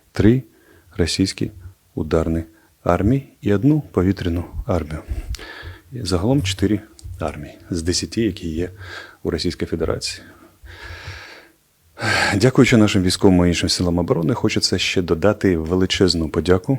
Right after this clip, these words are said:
співробітникам Державної служби з надзвичайних ситуацій, які рятують людське життя попри всю небезпеку, в якій їм доводиться це робити. Вони часто роблять це під обс-, під обстрілами,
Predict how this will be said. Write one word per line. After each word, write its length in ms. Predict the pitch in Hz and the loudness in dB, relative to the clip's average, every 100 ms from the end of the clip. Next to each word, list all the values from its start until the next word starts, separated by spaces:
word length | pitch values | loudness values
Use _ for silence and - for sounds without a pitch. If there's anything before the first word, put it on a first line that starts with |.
| - | -2
співробітникам 880 | - - 80 82 82 82 80 80 78 | -4 -2 0 0 -2 -4 -4 -4 0
Державної 400 | 82 85 80 78 | 2 2 0 -2
служби 300 | 85 78 78 | -4 -6 -4
з 60 | |
надзвичайних 480 | 85 80 82 82 80 | -4 -4 -4 -4 -6
ситуацій, 540 | - - 58 113 - - - - - - - - - - | -8 -4 -2 -2 -6 -10 -16 -20 -18 -18 -18 -12 -12 -6
які 220 | 87 120 | 2 6
рятують 520 | 117 - 117 107 - - | 6 6 4 4 0 -2
людське 340 | 87 - - | -2 0 2
життя 440 | 82 82 - 110 113 - - - - - - | 2 0 0 0 0 -8 -18 -16 -14 -16 0
попри 380 | 92 - 98 98 - - - _ - - - - - | 2 4 2 2 -4 -8 -8 _ -20 -20 -18 -20 -8
всю 240 | - 87 | -4 0
небезпеку, 580 | 82 80 - 104 - 117 - - - - - - | 0 0 0 0 -2 -8 -12 -18 -18 -18 -10 -4
в 20 | |
якій 200 | 82 92 | -2 2
їм 120 | 90 | 2
доводиться 480 | 82 80 82 82 85 | 2 2 0 0 -2
це 140 | - | -4
робити. 420 | 80 80 - - 104 | -2 -4 -6 -8 -6
Вони 200 | 87 87 | -4 -2
часто 340 | 92 - 90 | -2 -2 -4
роблять 280 | 85 82 80 | -6 -6 -6
це 140 | 92 | -6
під 180 | - 82 | -8 -12
обс-, 160 | 78 - | -12 -14
під 160 | - 85 | -8 -4
обстрілами, 500 | 85 - 104 110 | -4 0 0 0